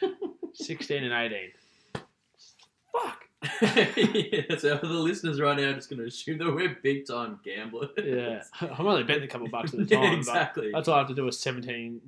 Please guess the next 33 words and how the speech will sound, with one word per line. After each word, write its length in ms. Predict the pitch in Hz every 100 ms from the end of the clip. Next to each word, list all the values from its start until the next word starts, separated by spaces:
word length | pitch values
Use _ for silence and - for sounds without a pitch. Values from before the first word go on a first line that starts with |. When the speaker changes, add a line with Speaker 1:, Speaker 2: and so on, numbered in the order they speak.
| 131
Speaker 2:
leg 280 | 139 127 127
same 220 | 147 127
game 220 | 127 117
multi 300 | 123 135 139
just 160 | 135 -
to 60 |
get 140 | 135 -
some 160 | 127
value 320 | 123 120 147 135
out 100 | 127
of 60 |
the 80 | 127
thi-, 340 | 131 139 -
<laughs> 120 | - 196
out 100 | 160
of 160 | 156 -
the 80 | 170
thing. 260 | 180 151 - - -
Speaker 1:
Even 220 | 160 147
though 120 | 143
it's 120 | 127
seventeen 460 | 143 127 - 120 113
leg, 300 | 107 110 101
you're 100 | 104 104
still 260 | - 120
surprised 640 | 117 - 113 110 160 165
when 320 | 151 147 160 160
Speaker 2:
<laughs> 640 | - 247 247 220 - 480
Speaker 1:
one 240 | 180 180
leg 340 | 170 151 147 135
drops. 300 | 135 139 -
Like, 120 | 127
"Oh, 260 | 156 156